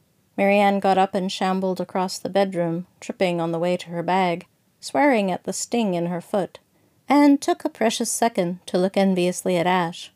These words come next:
who slumbered on in her daytime rest. "Hello?" She padded to the living room. It wasn't like Ash would wake up,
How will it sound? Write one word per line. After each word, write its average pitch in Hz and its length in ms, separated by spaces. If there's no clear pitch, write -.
who 196 80
slumbered 185 480
on 180 300
in 175 160
her 175 120
daytime 175 460
rest. 180 460
"Hello?" 247 340
She - 160
padded 262 540
to 208 100
the 190 140
living 190 300
room. 185 260
It - 80
wasn't 285 300
like 185 180
Ash 185 300
would 175 100
wake 175 240
up, 175 300